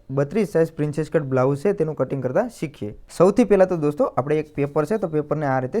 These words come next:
સીધું પાથરી લીધું છે. ત્યાર પછી હવે આપણે અહીંયા જે કિનારી છે તો ત્યાં આગળ આપણે એક આ રીતે સીધી લાઇન છે એ દોરી લઈશું. સૌથી પહેલાં તો આપણે જે પાછળનો ફ્રન્ટ છે તો પાછળના ફ્રન્ટનું કટિંગ કરતા કરીએ. તો એના માટે તો સૌથી પહેલાં આ રીતે આપણે એક લાઇન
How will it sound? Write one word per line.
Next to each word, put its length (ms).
સીધું 280
પાથરી 300
લીધું 220
છે. 80
ત્યાર 260
પછી 220
હવે 220
આપણે 200
અહીંયા 280
જે 80
કિનારી 380
છે 100
તો 200
ત્યાં 220
આગળ 220
આપણે 200
એક 160
આ 80
રીતે 140
સીધી 320
લાઇન 240
છે 100
એ 60
દોરી 220
લઈશું. 180
સૌથી 380
પહેલાં 180
તો 120
આપણે 200
જે 180
પાછળનો 460
ફ્રન્ટ 320
છે 100
તો 140
પાછળના 400
ફ્રન્ટનું 320
કટિંગ 320
કરતા 220
કરીએ. 320
તો 20
એના 200
માટે 180
તો 160
સૌથી 320
પહેલાં 280
આ 120
રીતે 160
આપણે 220
એક 160
લાઇન 180